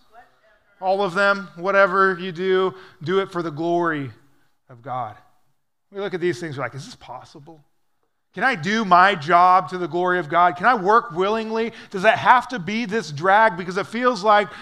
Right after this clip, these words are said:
there's no purpose, there's no hope in any of it." How, how can we reconcile that? I-, is there,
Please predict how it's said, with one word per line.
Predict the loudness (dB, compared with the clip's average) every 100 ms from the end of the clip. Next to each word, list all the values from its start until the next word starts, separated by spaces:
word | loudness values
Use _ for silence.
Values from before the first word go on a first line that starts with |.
| -8
there's | -6 0
no | 0
purpose, | 4 4 4 0
there's | -6 -4
no | 2 2
hope | 4 2 0 -6 -20 -20 -12
in | -6
any | -4 -4
of | -2
it." | -2
How, | 2 2 2
how | 2 0
can | 0 -6
we | -8
reconcile | -4 -4 -4 -12 -12 -10 -10 -10
that? | -18 -20 -20 _ _ _ _ _ _ _ _ _
I-, | -8
is | -6 -6 -4 -2 0 0 2
there, | 4 4